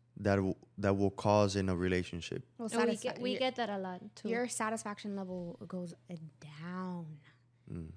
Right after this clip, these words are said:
Speaker 2: It's, it, peop-, a lot of people think, like, "Oh, let me,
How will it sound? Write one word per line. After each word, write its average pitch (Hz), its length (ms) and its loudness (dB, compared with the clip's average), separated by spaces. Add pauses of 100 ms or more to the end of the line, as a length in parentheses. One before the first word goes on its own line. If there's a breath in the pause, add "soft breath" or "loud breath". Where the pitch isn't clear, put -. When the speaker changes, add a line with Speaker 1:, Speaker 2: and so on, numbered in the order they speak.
(140)
Speaker 2:
It's, 226 380 -6 (140)
it, - 160 -12 (680)
peop-, 226 260 -6
a 214 80 -4
lot 208 180 -4
of 220 80 -6
people 220 240 -6
think, 214 180 -8
like, 202 180 -6
"Oh, 240 140 0
let 233 160 0
me, 233 380 -2